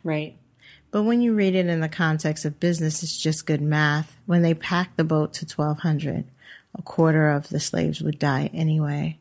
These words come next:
Speaker 1: Mm.
Speaker 2: from malnutrition, illness.
Speaker 1: Mm-hmm.
Speaker 2: So this is a, this is a, a ship captain for generations. He knows
Speaker 1: Right.
Speaker 2: twelve hundred aren't gonna make it. Just get me my eight hundred I'm asking for.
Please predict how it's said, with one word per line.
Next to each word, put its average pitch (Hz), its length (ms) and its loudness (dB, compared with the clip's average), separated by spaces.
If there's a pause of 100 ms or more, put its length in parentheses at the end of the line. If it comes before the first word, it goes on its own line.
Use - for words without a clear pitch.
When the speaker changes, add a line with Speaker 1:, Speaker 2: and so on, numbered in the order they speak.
Speaker 1:
Mm. 143 420 -6
Speaker 2:
from 160 200 2
malnutrition, 151 840 0
illness. 151 760 -2
Speaker 1:
Mm-hmm. 139 380 0 (520)
Speaker 2:
So 175 240 2
this 180 240 0
is 170 200 0
a, 160 220 2 (180)
this 165 200 -4
is 156 300 -6 (160)
a, 170 140 -4 (120)
a 170 80 -4
ship 302 300 -2
captain - 500 -4 (140)
for - 120 -2
generations. 196 840 0
He 254 120 0
knows 247 680 2 (260)
Speaker 1:
Right. 160 320 -4 (160)
Speaker 2:
twelve 226 240 0
hundred 214 300 2
aren't 175 200 2
gonna 156 140 2
make 160 220 0
it. - 160 -10 (300)
Just 190 220 -2
get 196 140 2
me 175 140 2
my 165 200 2
eight 160 180 0
hundred 151 300 -2
I'm 143 120 -2
asking - 400 -6
for. - 140 -14